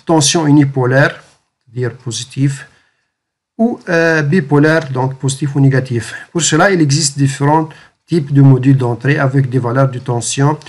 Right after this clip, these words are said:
ou de courant différentes, donc fournies par les constructeurs qui peuvent être, euh, implémentés dans le, l'automate. Euh, les valeurs usuelles donc, euh, pour une sortie, euh, courant, donc entre quatre-vingts milliampères,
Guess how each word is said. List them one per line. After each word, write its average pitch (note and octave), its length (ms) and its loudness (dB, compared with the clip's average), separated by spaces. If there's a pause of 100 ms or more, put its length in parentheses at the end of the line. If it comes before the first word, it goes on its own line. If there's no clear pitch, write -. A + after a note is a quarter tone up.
(340)
ou C#3+ 80 0
de C#3 120 2
courant C#3 400 2
différentes, C3+ 560 -2
donc G#2+ 220 -10
fournies B2+ 320 -2
par B2 220 -4
les A2+ 120 -8
constructeurs C3+ 720 -6
qui C#3 340 -6
peuvent C#3 320 -2
être, C#3 420 -2 (460)
euh, C3 280 -4
implémentés C3+ 680 -2
dans B2 300 -2
le, B2 340 -4
l'automate. A#2+ 580 -6 (600)
Euh, C3 640 0
les D3+ 280 4
valeurs C3+ 400 4
usuelles B2+ 460 0
donc, B2+ 340 -6
euh, A#2 380 -6 (100)
pour C3 140 -8
une C3 100 -4
sortie, B2 580 -6
euh, A2 300 -8
courant, C#3 380 0
donc A#2+ 320 -6
entre G#2+ 320 -10
quatre-vingts B2 480 -4
milliampères, A2 640 -4